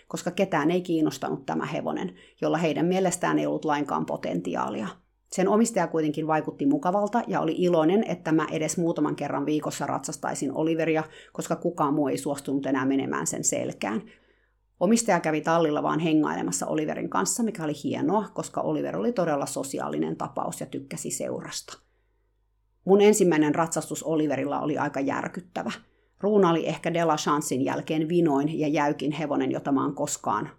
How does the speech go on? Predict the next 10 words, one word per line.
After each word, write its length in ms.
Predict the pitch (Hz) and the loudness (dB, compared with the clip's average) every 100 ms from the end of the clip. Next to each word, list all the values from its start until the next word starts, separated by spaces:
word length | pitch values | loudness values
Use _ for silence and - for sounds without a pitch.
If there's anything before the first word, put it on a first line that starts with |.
| _ | _
koko 280 | 175 175 156 | -2 0 0
elämäni 360 | 151 127 117 | 2 0 0
aikana 380 | 120 135 143 139 | -2 -2 -2 0
ratsastanut. 720 | 143 - 190 - - - - - _ _ | 0 -2 -4 -4 -4 -4 -8 -20 _ _
Tuntui, 300 | 226 220 175 | 4 4 2
kun 200 | 165 160 | 2 2
ohjat 380 | 185 175 156 - | 2 0 -4 -4
olisi 300 | 151 139 143 | -4 -4 -4
ollut 160 | 147 | -4
seinässä 580 | - - 151 139 160 170 | -4 -4 -2 -4 -2 -4